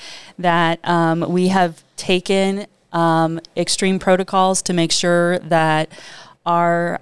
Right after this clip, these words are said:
um, building is a safe space for you to be in. We've always done that, but now it's, you know, uh,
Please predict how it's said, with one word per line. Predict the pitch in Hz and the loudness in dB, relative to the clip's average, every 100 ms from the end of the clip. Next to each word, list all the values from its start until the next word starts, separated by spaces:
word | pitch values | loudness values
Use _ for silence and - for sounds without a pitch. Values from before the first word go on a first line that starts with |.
| - | -2
um, | 160 160 | 0 0
building | 160 175 175 | 2 2 2
is | 170 160 - | 0 -2 0
a | 160 | 0
safe | - 175 165 | 0 0 0
space | 165 - 165 175 214 - - _ | 0 0 0 0 0 -2 -6 _
for | 196 | -4
you | 180 170 | -2 0
to | |
be | 160 165 165 | 0 2 2
in. | 165 190 208 | 2 0 -2
We've | 175 180 170 | -2 0 0
always | 165 165 190 233 | 0 2 0 -2
done | - 240 247 | -2 0 2
that, | 254 262 - | 2 0 -2
but | 190 | -2
now | 175 170 175 180 - | 0 2 2 0 0
it's, | 170 165 - | -2 0 -2
you | - 170 | -2 0
know, | 160 | 0
uh, | 160 170 | 2 0